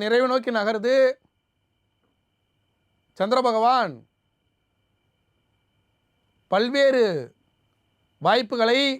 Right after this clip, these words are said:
தனக்காரனா கொடுக்க போறாரு. குபேர யோகம் கிடைக்கும், ஆனா அலைச்சலோடு. அப்ப நம்ம என்ன பண்ணணும்? ஃபஸ்ட்டு சார்ட் ஒண்ணு போட்டுக்கணும். ஏழரை சனி முடியுது,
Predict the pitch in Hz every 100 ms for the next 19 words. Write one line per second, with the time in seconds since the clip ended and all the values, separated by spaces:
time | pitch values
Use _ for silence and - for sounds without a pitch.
0 | _ 143 220 277 262 247 233 254 240 240
1 | 233 220 202 208 247 269 269 _ _ _
2 | _ _ 151 214 262 277 277 269 262 240
3 | 240 233 226 233 214 202 262 311 - 165
4 | 175 170 160 175 - 160 143 123 _ _
5 | _ _ _ _ _ _ _ _ _ _
6 | _ _ _ _ _ _ _ _ _ _
7 | _ _ _ _ - 175 190 226 262 247
8 | 240 240 247 262 285 339 _ _ _ _
9 | _ _ _ _ _ _ _ 202 214 -
10 | 269 - 226 285 - 277 240 208 170 131
11 | - _ _ _ _ _ _ - 170 214
12 | 220 208 185 202 180 165 165 -